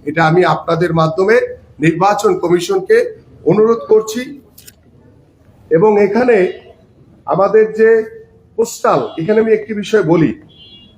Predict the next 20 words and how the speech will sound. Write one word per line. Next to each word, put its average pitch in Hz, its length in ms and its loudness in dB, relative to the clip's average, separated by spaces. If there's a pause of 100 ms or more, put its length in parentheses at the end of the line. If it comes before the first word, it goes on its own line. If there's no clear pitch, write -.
(220)
এখানে 208 260 0
আমার 202 340 2 (100)
সাথে 226 280 0 (640)
ব্যবধান 214 460 0
দেখা 202 260 0
যাচ্ছে, 202 400 0 (540)
তারা 180 220 2
যে 220 120 2
এই 214 160 4 (180)
ইঞ্জিনিয়ারিং 208 600 -2
করে 196 160 0
করেছে, 202 440 0 (680)
সেখানে 190 340 0
ব্যবধান 196 400 2
দেখা 190 240 0
যায় 214 180 2
তেত্রিশশো 202 720 -2
একষট্টি 202 520 -2
ভোটের 165 340 -2
ব্যবধানে 180 520 2